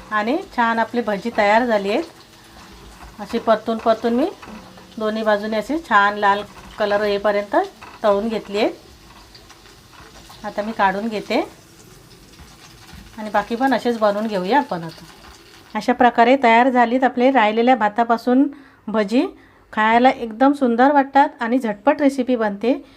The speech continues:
तुम्ही सॉससोबत किंवा चटणीसोबत खाऊ शकता. एक भजी मी तुम्हाला तोडून दाखवते.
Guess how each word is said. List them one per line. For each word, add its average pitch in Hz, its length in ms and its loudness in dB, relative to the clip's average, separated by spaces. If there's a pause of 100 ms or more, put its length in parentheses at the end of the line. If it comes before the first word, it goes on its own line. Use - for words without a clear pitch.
(160)
तुम्ही 254 180 4
सॉससोबत 269 720 2
किंवा 277 160 4
चटणीसोबत 254 680 0
खाऊ 220 180 4
शकता. 240 400 -2 (380)
एक 277 200 0
भजी 240 220 2
मी 262 100 4
तुम्हाला 254 320 4
तोडून 233 380 -2
दाखवते. 208 720 -2